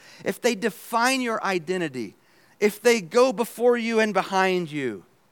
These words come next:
if you consider them when you lie down and when you rise up, then you will be at peace in the midst of any storm.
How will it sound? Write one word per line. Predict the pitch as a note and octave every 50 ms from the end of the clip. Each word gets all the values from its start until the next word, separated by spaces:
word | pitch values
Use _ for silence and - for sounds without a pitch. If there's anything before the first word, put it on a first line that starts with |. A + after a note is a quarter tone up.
| _ _ _ _ _ _ _ _ _ _ _ _ _ _ _ _
if | - F3+ - -
you | A#3 B3
consider | A#3+ - B3+ A3 G3 - - - A#3+ B3 A#3
them | G#3 G3+ G3 F#3+
when | F#3+ F#3 F#3+
you | F#3+ F#3+ F#3+ F3+ F3+ -
lie | D#3 F3 F#3+ G3+ G#3 G#3
down | F3 F#3+ G3 G3 G3 F#3 F3
and | E3 E3+ F3
when | F#3 F#3 F3
you | F3 F#3 F3
rise | D#3+ F3 F3+ F3 F3+ F3 E3 D#3 C#3 D#3
up, | D#3+ E3 D3+ C3+ A2 - _ - - _ _ _ _ _ _ _ _ _ _ _ _ _ _ _ _ _ _ _ _ _ _ _ _ _ _ _ _ _ _ _ _ _ _ _ _ _
then | - A#2+ G#2+ A2+
you | B2 D3 F#3+ G#3
will | F3+ D#3
be | B2+ B2+ E3 E3 D3+
at | C#3+ C3 - - -
peace | - - E3 F3 D3 B2+ A2+ - - - - -
in | - C#3+ C#3+
the | C#3 B2+
midst | B2 B2+ C#3+ D3 C#3 - - - D3+
of | C3+ B2+
any | C#3 C#3 C3+ B2
storm. | - - - - C3 C3 B2 G#2+ F2+ -